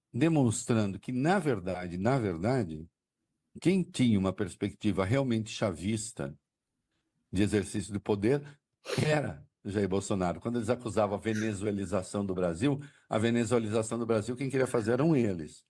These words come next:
Porque era um grupo civil, autoritário, é, de perspectivas,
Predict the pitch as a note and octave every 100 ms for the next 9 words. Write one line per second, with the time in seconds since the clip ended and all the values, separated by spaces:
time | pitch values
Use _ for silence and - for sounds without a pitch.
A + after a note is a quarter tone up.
0 | _ _ _ _ _ _ _ _ _ A#2+
1 | A2 A2 F2+ E2+ _ - B2+ A2+ G2 F2+
2 | F2+ F2+ G#2 A2 A2+ D3+ D3 C#3+ - G2+
3 | D#2 F#2+ A#2 D3+ A2+ E2 F#2 E2 - E2+
4 | F2 A2+ B2+ F#2 D#2+ D2+ E2+ E2+ G1+ -
5 | - D#2 - - - - E2 F#2 E2 -
6 | F#2 - G2 F2 F2 D#2 D2 -